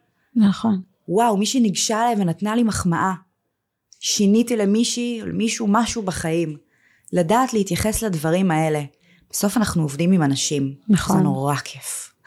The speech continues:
Speaker 2: <gasps> איזה כיף זה לעבוד
Speaker 1: וואי,
Speaker 2: עם אנשים,
Speaker 1: כן.
Speaker 2: להסתכל לאנשים בעיניים,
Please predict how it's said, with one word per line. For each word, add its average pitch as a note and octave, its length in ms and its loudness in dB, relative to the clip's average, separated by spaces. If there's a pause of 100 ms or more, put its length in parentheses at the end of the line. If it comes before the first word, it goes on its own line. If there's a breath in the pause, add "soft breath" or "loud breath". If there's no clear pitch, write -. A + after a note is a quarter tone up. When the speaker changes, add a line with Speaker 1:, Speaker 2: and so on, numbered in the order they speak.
(100)
Speaker 2:
<gasps> - 380 -12
איזה E3+ 180 0
כיף F#3 260 -2
זה F3+ 160 0
לעבוד D3 280 2
Speaker 1:
וואי, F#3 120 4
Speaker 2:
עם E3+ 60 0
אנשים, F3 280 0
Speaker 1:
כן. - 60 2
Speaker 2:
להסתכל F3 380 -2
לאנשים F3+ 440 0
בעיניים, D#3 540 -2